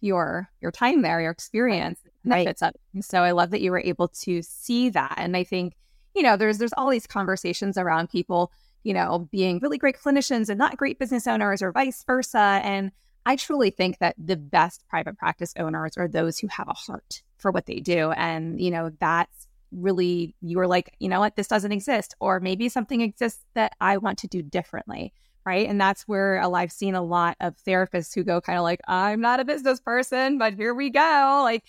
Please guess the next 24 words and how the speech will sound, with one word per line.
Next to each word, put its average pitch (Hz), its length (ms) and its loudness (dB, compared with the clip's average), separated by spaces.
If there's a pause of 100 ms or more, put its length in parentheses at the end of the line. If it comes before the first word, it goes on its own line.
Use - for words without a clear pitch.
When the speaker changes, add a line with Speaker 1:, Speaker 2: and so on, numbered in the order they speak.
(160)
Speaker 2:
Yeah. 190 120 -4 (100)
Speaker 1:
open 202 260 4
a 175 40 -6 (360)
practice. 208 260 0
And 233 220 2
it's 226 220 -2
just, - 320 -4 (120)
it's 214 180 -2
amazing, 226 560 -2
right? 226 200 2
Because 214 320 -2
we 208 140 2
know 190 180 4
there's 170 240 -2
such - 340 -2
a 175 80 -4
need. 185 360 -2
And 180 100 -2
I 185 100 0
think 185 220 -6
it's 180 200 -4
just - 360 -10
incredible 208 640 2
because 190 220 -4